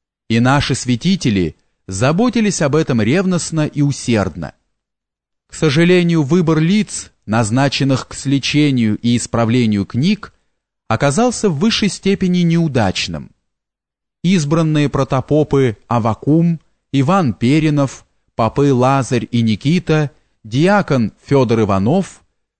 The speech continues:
по незнанию греческого языка не могли руководствоваться подлинным текстом, а потому, ограничиваясь только древними славянскими рукописями,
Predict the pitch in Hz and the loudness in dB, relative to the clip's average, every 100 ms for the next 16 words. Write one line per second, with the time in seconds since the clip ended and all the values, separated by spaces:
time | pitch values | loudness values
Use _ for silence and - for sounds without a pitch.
0 | _ - 165 170 135 175 170 160 143 143 | _ -2 2 2 0 0 2 2 2 2
1 | 156 156 - 143 139 123 139 - 196 202 | 2 0 -2 0 0 0 -2 0 0 0
2 | - _ _ _ - 160 214 226 233 220 | -6 _ _ _ -2 0 2 2 4 4
3 | 151 135 123 151 151 - 147 - 143 135 | 2 2 0 0 -2 -2 -4 -2 -4 -4
4 | - - 147 113 120 107 104 - 110 90 | -4 0 2 2 0 0 -2 -2 -2 -2
5 | - 85 64 - _ _ _ _ - 113 | -6 -10 -12 -16 _ _ _ _ -4 -2
6 | 127 156 190 254 233 _ _ _ _ - | 0 0 2 2 0 _ _ _ _ -4
7 | 123 160 208 247 - 202 180 147 165 151 | 0 2 2 2 0 2 2 2 0 0
8 | 156 127 151 156 139 131 - 123 120 123 | 0 2 2 2 0 0 0 0 0 0
9 | 113 - 110 127 214 - 104 - 92 85 | -2 -2 0 2 0 0 -2 -4 -4 -4